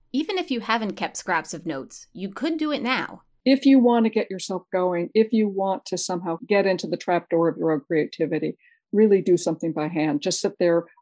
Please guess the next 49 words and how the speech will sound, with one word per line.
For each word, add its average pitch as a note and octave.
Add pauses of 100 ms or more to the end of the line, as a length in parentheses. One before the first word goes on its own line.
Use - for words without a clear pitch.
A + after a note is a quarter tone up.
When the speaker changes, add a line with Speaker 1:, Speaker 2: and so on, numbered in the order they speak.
(160)
Speaker 2:
write A#3
it A#3
in G#3+
the G3+
back F#3+
of E3+
a, - (240)
of, E3 (140)
you F3
know, D#3+
a F3
MasterCard E3+
receipt, D#3 (160)
whatever. F#3 (360)
Get G#3+
going. E3+ (340)
Speaker 1:
Part F#4
of D4+
focusing G#3+
on E3+
this E3
ease G3+
of F3
entry D#3+
comes A3+
from G#3+
the G3+
rules G#3+
of F#3
habit -
formation. D3+ (320)
If -
you A#3+
set D4
the D4+
bar B3+
too C4
high, E3+
then A3
you G#3+
guarantee F3+
failure. D#3 (280)
We're A#3
probably A3+
all E3+
familiar E3
with D3+
that F3
concept. -